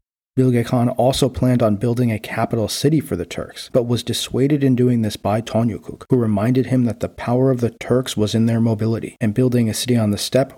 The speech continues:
would tie them in one place. If it were destroyed, it would end the state. But this desire for permanence, for creation,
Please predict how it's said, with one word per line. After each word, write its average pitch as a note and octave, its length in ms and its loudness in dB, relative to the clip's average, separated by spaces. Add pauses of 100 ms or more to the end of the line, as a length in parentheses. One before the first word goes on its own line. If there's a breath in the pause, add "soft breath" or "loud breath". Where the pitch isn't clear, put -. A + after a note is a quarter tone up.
would G#2 200 -4
tie B2 320 0
them A#2+ 180 2
in A2 140 2
one G#2 240 2
place. - 480 -4 (580)
If - 140 -4
it A2 100 -2
were A2+ 140 2
destroyed, B2+ 640 0 (240)
it B2+ 120 -2
would A2 160 0
end G#2 180 2
the G2+ 60 -2
state. - 440 -4 (800)
But - 180 -2
this D#3 220 0
desire B2 480 2
for A2 200 -4
permanence, G2+ 800 -2 (120)
for A2 140 -2
creation, G#2+ 800 -2